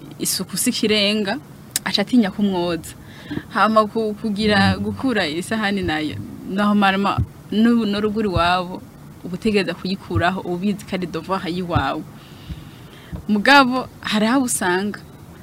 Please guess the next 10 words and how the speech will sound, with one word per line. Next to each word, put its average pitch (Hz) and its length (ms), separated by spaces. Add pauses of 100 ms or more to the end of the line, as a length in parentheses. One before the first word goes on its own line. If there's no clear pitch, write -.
(420)
ubunebwe, 175 540
hari 180 180
aho 233 160
usanga 185 380
ba-, 196 240
bari 190 200
bavuye 180 300
ahantu 160 300
nyene 180 220
basanzwe 151 320